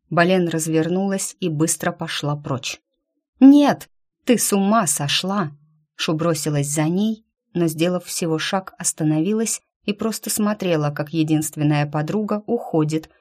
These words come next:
не оборачиваясь, как закрывается за ней дверь.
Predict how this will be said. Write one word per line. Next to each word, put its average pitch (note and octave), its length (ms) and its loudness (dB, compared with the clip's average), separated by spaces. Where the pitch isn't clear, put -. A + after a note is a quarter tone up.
не E3 140 4
оборачиваясь, F3 960 -2
как E3+ 160 -2
закрывается D#3 720 -2
за D3 160 0
ней C#3+ 240 2
дверь. D#3 420 -4